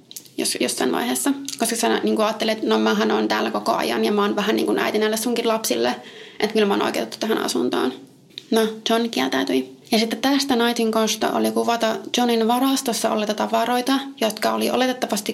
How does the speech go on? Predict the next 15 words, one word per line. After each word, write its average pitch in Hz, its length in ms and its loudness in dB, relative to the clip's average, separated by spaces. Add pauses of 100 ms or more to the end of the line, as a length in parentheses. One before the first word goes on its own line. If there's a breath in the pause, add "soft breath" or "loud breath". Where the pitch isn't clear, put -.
(100)
kuuluneet 214 460 2
sille 214 300 0
kaivosyhtiölle, 226 880 0 (120)
jossa 220 260 0 (100)
John 220 200 2
oli 208 160 0
töissä, 220 440 0 (720 loud breath)
ja 427 80 4
jotka - 180 -2
se 220 80 2
oli 208 120 4
niinku 208 220 2
ilmeisesti 208 760 0 (400)
varastanut 214 680 -2
sieltä. 254 400 0